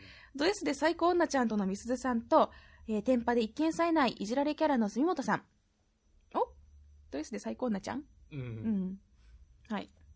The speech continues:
Speaker 1: その二人の掛け合いはとても楽しく、いつも楽しく拝聴させてもらっていました。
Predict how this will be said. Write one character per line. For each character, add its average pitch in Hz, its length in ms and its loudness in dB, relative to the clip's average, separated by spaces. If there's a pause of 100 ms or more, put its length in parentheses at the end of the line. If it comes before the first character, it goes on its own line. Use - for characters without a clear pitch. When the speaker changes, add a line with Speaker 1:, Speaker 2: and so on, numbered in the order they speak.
(340)
Speaker 1:
そ - 120 -6
の 330 100 4
二 330 60 -14
人 359 120 4
の 381 80 2
掛 240 200 -2
け 220 100 -2
合 220 40 2
い 214 40 2
は 202 60 2
と 185 100 -10
て 262 100 -2
も 311 100 2
楽 302 180 0
し - 80 -4
く、 - 160 0
い 214 80 -4
つ 208 100 -6
も 185 80 -2
楽 202 220 -2
し - 80 -6
く 233 100 -4
拝 220 200 -4
聴 196 120 -4
さ 190 140 -8
せ - 60 -14
て 190 100 -6
も 190 120 -2
ら 196 100 -2
っ 196 60 -6
て - 140 -8
い 202 100 -4
ま 220 140 -4
し - 80 -12
た。 - 140 -4